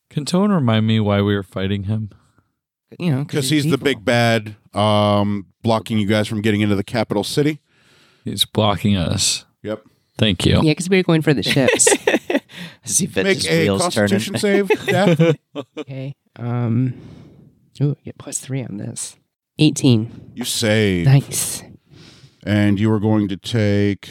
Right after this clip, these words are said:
Speaker 3: fifteen damage.
Speaker 4: Ooh, where'd my book go?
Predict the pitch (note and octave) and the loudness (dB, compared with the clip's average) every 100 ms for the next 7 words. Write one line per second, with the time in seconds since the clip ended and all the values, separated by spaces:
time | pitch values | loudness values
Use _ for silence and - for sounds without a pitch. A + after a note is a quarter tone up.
0 | - - _ _ _ _ - E3 - D#3+ | -20 -20 _ _ _ _ -6 -4 -2 -2
1 | C#3+ D3 F#3 B3+ - _ _ _ _ _ | 0 0 -2 -6 -12 _ _ _ _ _
2 | _ _ _ C#3 C3 - _ _ _ F#3+ | _ _ _ -18 -18 -20 _ _ _ -20
3 | - E4+ D4+ A3 - D3+ C#3 | -2 0 0 -2 -8 -10 -8